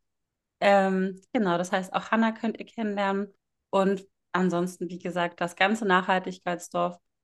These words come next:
Und ich freue mich einfach auf die ganze Woche. Wir halten euch auf den Social-Media-Plattformen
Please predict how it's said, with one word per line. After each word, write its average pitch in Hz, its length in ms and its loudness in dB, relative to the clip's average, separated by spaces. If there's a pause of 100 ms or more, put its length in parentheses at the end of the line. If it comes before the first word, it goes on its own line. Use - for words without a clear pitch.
(120)
Und 180 100 0
ich 185 100 0
freue 180 200 0
mich 190 200 -2
einfach 165 480 -4
auf 180 140 -6
die 180 100 -10
ganze 165 320 -6
Woche. 247 320 2
Wir 196 100 -2
halten 180 220 0
euch 175 180 -2
auf 170 120 -2
den 165 240 -4
Social-Media-Plattformen 185 1400 -2